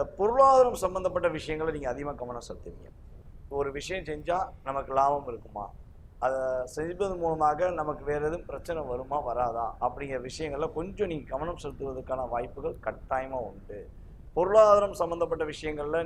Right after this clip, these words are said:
நீங்க முன்னேற்றமான பாதையை நோக்கி ஜூலை மாசத்துல ட்ரை பண்றீங்க அப்படின்னா, பன்னெண்டாம் தேதிக்கு மேல கட்டாயமா நீங்க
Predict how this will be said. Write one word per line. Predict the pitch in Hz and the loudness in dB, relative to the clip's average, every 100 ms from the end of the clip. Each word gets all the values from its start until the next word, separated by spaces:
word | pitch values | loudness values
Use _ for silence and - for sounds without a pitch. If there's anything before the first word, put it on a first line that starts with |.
| 151 | -4
நீங்க | 143 135 | -8 -8
முன்னேற்றமான | 139 165 175 165 165 170 170 143 | -4 -4 -2 -2 0 0 0 2
பாதையை | 147 156 147 | 2 2 -4
நோக்கி | 143 143 147 | -6 -10 -4
ஜூலை | 143 151 143 | 0 0 0
மாசத்துல | 139 135 127 120 - - - | -2 -4 -6 -6 -8 -12 -4
ட்ரை | 143 147 | -4 -4
பண்றீங்க | 143 127 131 127 131 | -8 -6 -12 -4 -4
அப்படின்னா, | - - 143 - - - - - 127 | -4 -6 -8 -8 -16 -20 -20 -4 0
பன்னெண்டாம் | 156 180 185 170 | 0 4 4 4
தேதிக்கு | 160 151 147 151 | 0 -2 -4 -2
மேல | 160 175 | 0 0
கட்டாயமா | 139 131 147 151 143 | -2 0 0 0 -4
நீங்க | 123 | -8